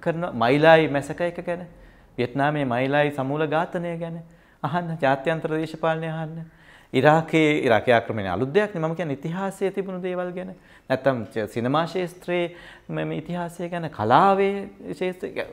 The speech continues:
ලාංකීය කලාව නෙමෙයි. ජාත්‍යන්තර කලාව. ඉතාමත්ම දක්ෂ, පොතපත හොඳින් කියවන, කියන්නේ තමන් කරන දේට කැපවුණු, කලාවට ලොකු ආදරයක් තිබුණා යාගේ.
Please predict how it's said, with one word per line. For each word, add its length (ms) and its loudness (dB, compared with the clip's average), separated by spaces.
ලාංකීය 420 -2
කලාව 280 0
නෙමෙයි. 260 -6
ජාත්‍යන්තර 540 -2
කලාව. 160 -6
ඉතාමත්ම 880 -4
දක්ෂ, 640 -6
පොතපත 540 -4
හොඳින් 380 -8
කියවන, 500 -6
කියන්නේ 300 -6
තමන් 380 -2
කරන 360 -2
දේට 320 -2
කැපවුණු, 680 -6
කලාවට 420 -2
ලොකු 260 -8
ආදරයක් 440 -6
තිබුණා 280 -14
යාගේ. 340 -14